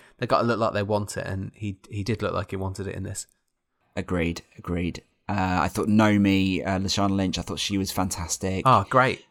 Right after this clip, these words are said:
Speaker 1: yeah.
Speaker 2: Um, just a lot of energy and attitude, and I, yeah, I, I don't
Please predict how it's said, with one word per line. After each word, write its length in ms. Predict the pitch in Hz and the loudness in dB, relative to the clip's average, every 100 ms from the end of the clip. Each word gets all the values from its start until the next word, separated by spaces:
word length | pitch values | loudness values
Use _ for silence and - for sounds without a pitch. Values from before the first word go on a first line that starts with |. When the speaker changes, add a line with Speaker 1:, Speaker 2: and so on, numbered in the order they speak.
| - | -2
Speaker 1:
yeah. 220 | 117 113 | 0 2
Speaker 2:
Um, 400 | 95 95 98 - _ _ _ _ _ | 0 -2 -4 -8 _ _ _ _ _
just 220 | 107 87 | -2 0
a 40 | 98 | 2
lot 140 | 95 | 2
of 160 | - 92 | 0 -2
energy 760 | 95 98 92 - 95 95 95 92 | 0 2 0 0 0 2 0 0
and 420 | 92 90 90 - - - _ - | -2 0 0 -2 -12 -20 _ -2
attitude, 840 | 95 - 92 - 98 98 95 90 - | -2 0 -2 0 0 0 0 -2 -4
and 460 | 90 87 85 - - _ _ _ _ _ _ _ _ _ _ | -4 0 -2 -2 -8 _ _ _ _ _ _ _ _ _ _
I, 160 | - 120 - 85 _ _ | 2 2 0 -18 _ _
yeah, 360 | 135 107 87 - - | 4 4 4 0 -6
I, 40 | - - 80 | -8 -8 -6
I 40 | 92 | -2
don't 240 | - 92 | 0 0